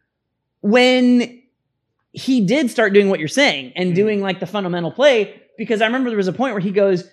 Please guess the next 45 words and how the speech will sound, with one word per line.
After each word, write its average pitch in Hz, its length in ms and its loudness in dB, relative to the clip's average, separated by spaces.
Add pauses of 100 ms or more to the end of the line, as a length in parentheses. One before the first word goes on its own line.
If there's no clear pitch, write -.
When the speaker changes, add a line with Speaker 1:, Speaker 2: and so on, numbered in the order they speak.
(260)
Speaker 1:
he, - 160 -20
he 226 180 -4
goes, 196 260 4
"No, 294 140 0
you 277 240 -2
can't 294 320 -4
cross 247 340 0
me 220 120 -4
up - 180 -2
with 185 160 -4
that 160 240 0
thing 151 180 -4
you're 143 120 -4
doing 143 300 -6
because 160 240 -4
I 175 80 2
have 170 80 0
a 165 80 -4
three 185 160 -4
frame 165 200 -6
D 156 100 -6
P. 190 240 -6
It - 120 -6
literally 277 640 -2
will 226 200 -2
never 175 300 -2
work." 151 340 -6
And 160 120 -6
I 175 100 -6
was 160 140 -8
like, 147 260 -6 (400)
"There's 110 160 -10
Speaker 2:
And 113 100 -6
Speaker 1:
n-, 147 60 -10
Speaker 2:
yet? - 120 -8
Speaker 1:
there's 226 200 2
no 202 140 -2
way 202 140 0
that's - 280 -8
right. 143 320 -4 (200)
That, 226 140 -4
that 285 120 0
doesn't 123 240 -12
sound 113 220 -8
right." 143 220 -6